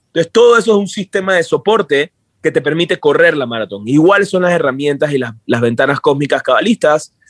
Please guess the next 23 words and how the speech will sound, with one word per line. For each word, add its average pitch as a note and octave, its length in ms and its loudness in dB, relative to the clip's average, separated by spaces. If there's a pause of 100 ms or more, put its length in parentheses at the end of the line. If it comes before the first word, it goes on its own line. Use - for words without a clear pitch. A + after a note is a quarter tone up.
(180)
pero E3 160 2
son F3 160 -2
con F#3+ 120 0
el F3+ 60 -2
propósito D#3 440 -6
de D3 80 0
esa E3 160 -4
transformación C3 680 -4
personal, A#2+ 500 -4 (580)
¿no? D#3 220 2
Yo E3 180 0
puedo G3 200 2
tomar E3 240 0
agua, F3 420 0
puedo D#3+ 180 -4
ponerme D3 300 -4
las C#3+ 140 -4
zapatillas, C#3+ 560 -2
puedo D#3+ 160 2
ponerme C#3+ 380 0
la C3+ 160 0
mejor C#3 260 -2
ropa D3+ 440 0